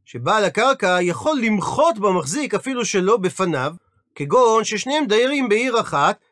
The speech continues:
ומחה בעל הקרקע בפני שניים מן השוק שלא בפניו של המחזיק.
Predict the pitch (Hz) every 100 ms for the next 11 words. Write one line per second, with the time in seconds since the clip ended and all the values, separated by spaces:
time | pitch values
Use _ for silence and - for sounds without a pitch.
0 | _ 120 123 123 208 190 202 202 302 339
1 | 311 262 233 226 294 294 - 262 277 214
2 | 247 262 370 - _ - - 294 330 381
3 | 311 262 240 254 294 277 277 214 220 190